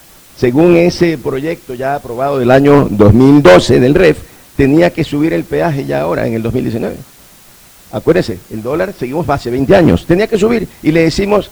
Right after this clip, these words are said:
señora prefecta, autorice que suba o simplemente díganos si usted va a seguir pagando el peaje.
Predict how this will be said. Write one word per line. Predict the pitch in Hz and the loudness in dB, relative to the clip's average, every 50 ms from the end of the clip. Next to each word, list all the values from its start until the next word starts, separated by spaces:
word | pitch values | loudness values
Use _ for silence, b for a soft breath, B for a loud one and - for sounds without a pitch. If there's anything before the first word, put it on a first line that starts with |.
| - - | -14 -8
señora | - - 123 127 147 160 170 | -4 -2 0 2 2 4 4
prefecta, | - - - - 226 - - - 156 127 - - | 4 2 2 0 -4 -6 -6 -8 -10 -10 -10 -6
autorice | - 120 131 131 - 131 151 175 190 - 208 | -4 -4 -4 -4 -4 -4 -4 -4 -4 -4 -4
que | - - 175 | -4 -4 -6
suba | - - 220 226 214 202 202 214 233 - - - - - _ _ - | -6 -4 -2 0 2 2 2 0 -4 -10 -20 -20 -20 -20 _ _ -10
o | - 156 160 175 214 240 - - _ _ _ - | -6 -6 -4 -4 -4 -4 -6 -10 _ _ _ -10
simplemente | - 147 160 165 180 147 160 165 170 - 185 180 - - | -8 -6 -4 -2 -2 0 0 0 0 0 -2 -2 -2 -2
díganos | 131 123 156 160 175 190 180 175 - | 2 4 4 6 6 4 2 2 -2
si | - | -2
usted | 131 - - - 151 160 | -6 -4 0 2 2 4
va | 139 151 | 2 0
a | |
seguir | 143 - 135 135 156 - | 0 0 -2 -2 -2 -2
pagando | 127 117 123 127 127 120 | -2 -4 -2 -4 -4 -6
el | 113 | -8
peaje. | - 131 - 208 151 98 | -8 -8 -8 -8 -10 -12